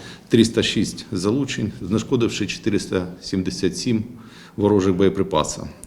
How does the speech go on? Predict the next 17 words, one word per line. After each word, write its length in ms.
А 80
всього 360
з 100
лютого 280
двадцять 320
другого 280
року 220
на 80
території 440
Харківської 600
області 580
піротехніками 760
Д 100
С 160
Н 80
С 140
обстежено 720